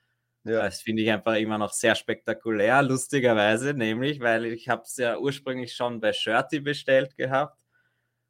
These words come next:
Speaker 2: Äh, mittlerweile Freitag vor zwei Wochen und heute habe ich die Benachrichtigung gekriegt, obwohl ich den ganzen Tag zu Hause war,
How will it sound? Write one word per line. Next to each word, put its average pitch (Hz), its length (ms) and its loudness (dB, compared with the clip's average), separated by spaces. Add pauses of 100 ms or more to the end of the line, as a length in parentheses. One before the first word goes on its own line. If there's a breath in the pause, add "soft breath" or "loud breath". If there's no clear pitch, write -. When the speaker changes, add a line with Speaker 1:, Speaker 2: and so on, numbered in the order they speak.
(120)
Speaker 2:
Äh, 107 560 0
mittlerweile 123 520 4
Freitag 120 460 2
vor 131 140 0
zwei 113 340 2
Wochen 120 360 -4
und 117 340 -12
heute 156 680 4 (260)
habe 131 260 -2
ich 135 160 -8
die 131 240 -4
Benachrichtigung 127 920 -2
gekriegt, 127 680 -6 (100)
obwohl 120 240 -4
ich 117 80 -6
den 117 120 -10
ganzen 113 300 -4
Tag 107 180 -4
zu 117 120 -4
Hause 107 260 -2
war, 135 180 -4